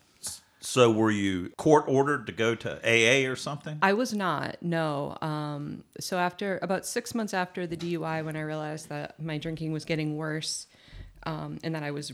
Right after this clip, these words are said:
Speaker 2: really miserable, I went, I signed up for an I O P. I got a psychiatrist and I got a therapist.
Speaker 1: What's an I O P?
Speaker 2: Uh, intensive outpatient.
Speaker 1: Oh, uh-huh.
Speaker 2: Yeah. So did that three mornings a week.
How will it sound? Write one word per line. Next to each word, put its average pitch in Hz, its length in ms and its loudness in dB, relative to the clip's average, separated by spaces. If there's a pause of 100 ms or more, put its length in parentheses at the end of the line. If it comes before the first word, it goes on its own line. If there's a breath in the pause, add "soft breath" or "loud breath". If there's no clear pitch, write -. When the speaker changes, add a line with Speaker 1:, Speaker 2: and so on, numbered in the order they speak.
(100)
Speaker 2:
really 226 280 2
miserable, 160 680 -4 (140)
I 151 600 -4
went, 151 400 -6 (140)
I 156 120 -6
signed 147 340 -6
up - 260 -10
for 156 260 -4
an 151 160 -6
I 147 180 -4
O 143 120 -6
P. 147 500 -8 (140)
I 147 120 -8
got 135 240 -8
a 147 80 -10
psychiatrist 143 840 -8
and 139 120 -8
I 139 60 -10
got 135 260 -10
a 139 40 -10
therapist. - 640 -10 (600)
Speaker 1:
What's 120 220 0
an 95 80 -4
I 95 200 -2
O 92 120 -4
P? 85 400 -12
Speaker 2:
Uh, 156 360 -6
intensive 185 440 -6
outpatient. 226 600 -8 (340)
Speaker 1:
Oh, 85 240 0
uh-huh. 101 260 -6 (100)
Speaker 2:
Yeah. 156 220 -6 (120)
So 156 260 -4
did 151 220 -6
that 151 340 -4
three 160 460 -2
mornings 151 400 -6
a 151 80 -6
week. 151 340 -6